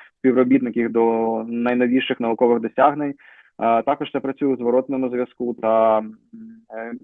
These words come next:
в залежності від того, який рівень доступу отриманий закладом, е, це може навіть, е, призводити до отримання знижки та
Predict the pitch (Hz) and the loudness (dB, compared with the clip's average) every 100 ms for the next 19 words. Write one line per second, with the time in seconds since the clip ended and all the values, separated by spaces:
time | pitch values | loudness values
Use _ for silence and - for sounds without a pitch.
0 | _ _ _ _ _ _ _ _ 110 120 | _ _ _ _ _ _ _ _ 0 4
1 | 123 117 117 - 120 117 127 120 117 - | 4 2 -6 -2 -2 2 2 4 2 2
2 | 127 123 113 110 120 - 143 - 127 123 | 0 2 0 0 0 0 -4 0 2 2
3 | 120 127 127 123 120 117 117 123 117 117 | 2 2 2 2 0 0 2 2 2 -2
4 | - - - - 113 110 - 120 117 120 | -4 -20 -16 -2 0 0 0 -2 0 0
5 | 117 117 _ 120 120 117 117 117 110 117 | 2 0 _ 2 4 4 2 0 -2 -2
6 | 120 117 117 117 117 123 123 120 120 113 | 0 0 0 2 2 0 -2 -2 -2 -2
7 | 127 - 120 117 110 113 113 | -4 -2 -2 0 0 0 0